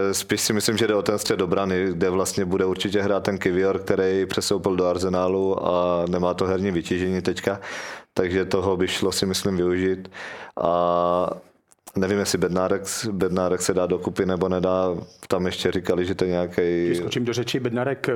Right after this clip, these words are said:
Speaker 2: podle zpráv z polského tábora určitě nebude. Chybí
Speaker 1: Určitě
Speaker 2: také
Speaker 1: nebude. Vím, že ještě to
Speaker 2: Jerešínsky.
Speaker 1: zkoušel.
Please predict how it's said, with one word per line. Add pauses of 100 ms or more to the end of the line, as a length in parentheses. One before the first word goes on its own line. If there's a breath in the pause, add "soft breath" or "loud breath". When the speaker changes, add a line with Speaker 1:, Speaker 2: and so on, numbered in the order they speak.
Speaker 2:
podle
zpráv
z
polského
tábora
určitě
nebude.
Chybí
Speaker 1:
Určitě
Speaker 2:
také
Speaker 1:
nebude.
Vím,
že
ještě
to
Speaker 2:
Jerešínsky.
Speaker 1:
zkoušel.